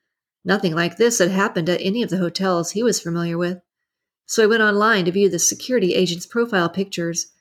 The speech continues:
to ensure that he'd recognized them when they entered. His first instinct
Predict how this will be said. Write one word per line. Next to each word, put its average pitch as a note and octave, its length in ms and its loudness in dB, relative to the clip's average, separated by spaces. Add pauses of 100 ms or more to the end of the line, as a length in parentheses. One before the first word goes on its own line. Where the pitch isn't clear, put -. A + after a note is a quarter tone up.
to - 100 -6
ensure A3 380 2
that E3+ 140 2
he'd F3 160 -2
recognized F3 520 -2
them F3 140 -4
when F3 100 -2
they D#3+ 180 -2
entered. E3+ 380 -6 (880)
His A#3 160 0
first C4 320 2
instinct F#3+ 560 -4